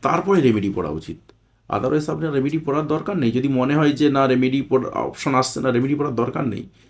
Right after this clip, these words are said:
আপনি যদি একান্তই পড়তে চান তার জন্য কিছু সলিউশন রয়েছে, যদি আপনার পড়ার একান্ত ইচ্ছা হয়।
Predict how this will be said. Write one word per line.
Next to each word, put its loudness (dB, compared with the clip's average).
আপনি 4
যদি 8
একান্তই 4
পড়তে 2
চান 2
তার 0
জন্য 4
কিছু -2
সলিউশন 0
রয়েছে, -2
যদি 0
আপনার 2
পড়ার 0
একান্ত -2
ইচ্ছা -2
হয়। -8